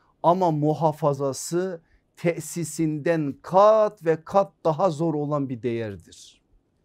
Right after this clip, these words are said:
Ne olur bunu bir kaydedelim. Çünkü bununla bizim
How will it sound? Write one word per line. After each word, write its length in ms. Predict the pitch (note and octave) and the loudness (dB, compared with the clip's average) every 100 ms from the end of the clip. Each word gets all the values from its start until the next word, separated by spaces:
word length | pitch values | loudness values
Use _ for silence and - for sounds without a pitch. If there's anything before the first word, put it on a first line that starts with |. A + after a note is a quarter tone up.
| _ | _
Ne 100 | E3 | 4
olur 600 | G3 F#3+ C3 G2+ - - _ _ _ _ _ _ _ - | 8 8 4 -4 -14 -20 _ _ _ _ _ _ _ 0
bunu 220 | A#3 A#3 | 2 2
bir 120 | A3 | 0
kaydedelim. 920 | - A3 A3+ G#3 G3+ G#3+ D#3+ A2+ F#2+ G2 _ _ _ - | 6 8 8 6 6 6 6 0 -6 -16 _ _ _ -6
Çünkü 360 | - A#3+ G#3+ | 0 0 0
bununla 420 | F#3 A#3 B3+ A#3 F3+ | 2 2 4 2 2
bizim 400 | G3 B3 A#3+ | 0 0 -2